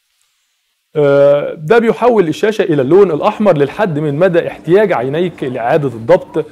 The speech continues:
باستمرار في بيئة مظلمة، إلى جانب ستة وتلاتين ساعة من عمر البطارية أو ستين ساعة من عمر البطارية في إعداد جديد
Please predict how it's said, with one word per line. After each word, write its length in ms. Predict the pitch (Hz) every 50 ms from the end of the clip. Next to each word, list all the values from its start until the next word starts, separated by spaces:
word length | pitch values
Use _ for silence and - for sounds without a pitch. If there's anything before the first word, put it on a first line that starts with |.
| - _ -
باستمرار 540 | 127 - - - 113 117 135 160 190 190
في 180 | 156 - 127 117
بيئة 420 | 127 151 165 160 160 156 160 - - -
مظلمة، 480 | - 127 123 113 135 151 147 123 98 90 _ _ _ _ _ _ _ _ _ _ _ _ _ _ - 143
إلى 140 | 127 123
جانب 260 | 123 151 170 170 147 -
ستة 260 | - 190 185 - 165
وتلاتين 360 | 151 - 202 - - 196 208
ساعة 400 | 196 - 233 233 226 202 180 165
من 340 | 147 170 196 208 208 208 185 _ _ _ - -
عمر 320 | 147 202 208 202 175 160
البطارية 540 | 143 135 135 127 - - 147 180 214 226 220
أو 160 | - 160 143
ستين 360 | - - 127 - - 202 208
ساعة 340 | 196 - - 220 220 214 180
من 160 | 156 139 135
عمر 300 | 135 175 208 202 180 160
البطارية 540 | 139 127 123 127 - - 147 175 202 220 196
في 200 | - - 151 139
إعداد 380 | 117 117 139 185 208 175 139 120
جديد 380 | 135 135 151 220 247 220 160